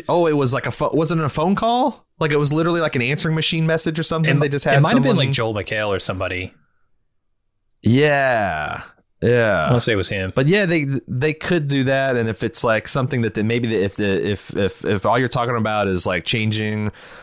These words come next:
Speaker 1: the lip configuration, maybe that's something they can do a real fast turnaround time on. But I'm curious to see how they can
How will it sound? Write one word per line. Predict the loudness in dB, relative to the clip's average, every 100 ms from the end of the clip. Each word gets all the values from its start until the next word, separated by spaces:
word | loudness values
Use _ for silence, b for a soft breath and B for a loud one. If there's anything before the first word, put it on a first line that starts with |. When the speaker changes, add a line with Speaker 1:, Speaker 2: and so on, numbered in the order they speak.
| B
Speaker 1:
the | 2 2 4 2
lip | 0 -2
configuration, | -2 -2 0 0 0 0 0 0
maybe | 0 0
that's | 0
something | -2 -2
they | -2
can | -2
do | 0 0
a |
real | 0 -2
fast | 0 -2 -2
turnaround | -4 -2 -2 -2
time | -2 -2
on. | -2 -2
But | 0
I'm | 0 0 0
curious | 0 -2 0
to | 0
see | 0 0 0
how | 0 0
they | -2
can | -2 -2 0 -2